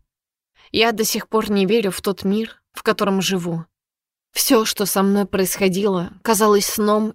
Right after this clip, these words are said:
или занимательным фильмом, но никак не правдой. Ведь в реальной жизни так не бывает. Но это есть. И то, что видят мои глаза в эту секунду,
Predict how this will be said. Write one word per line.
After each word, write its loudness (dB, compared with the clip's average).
или 6
занимательным 2
фильмом, 0
но 4
никак 0
не 0
правдой. -2
Ведь 0
в -6
реальной 4
жизни 6
так 0
не 4
бывает. 2
Но 0
это 0
есть. -4
И 2
то, 2
что -2
видят 0
мои 2
глаза 4
в -2
эту -2
секунду, -2